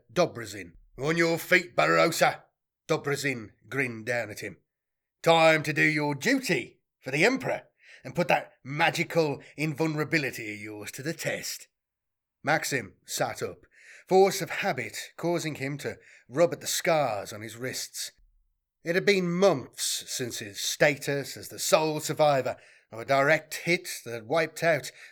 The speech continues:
the two hundred other convict slave ratings, and the gun bay where he had been assigned had turned him into almost a talismanic good luck figure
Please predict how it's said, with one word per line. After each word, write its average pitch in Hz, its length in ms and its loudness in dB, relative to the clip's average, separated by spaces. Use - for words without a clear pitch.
the 120 80 -12
two 208 340 -4
hundred 165 300 -2
other 151 180 0
convict 127 520 -4
slave 139 440 0
ratings, 123 480 -4
and 113 160 -10
the 110 40 -12
gun 143 360 -2
bay 117 300 -4
where 127 140 -2
he 127 120 -2
had 123 160 -4
been 117 240 -6
assigned 139 680 0
had 156 220 0
turned 196 340 4
him 147 160 0
into 143 440 -4
almost 147 320 -6
a 123 120 -6
talismanic 147 1000 -2
good 135 240 -4
luck 147 400 -6
figure 101 400 -8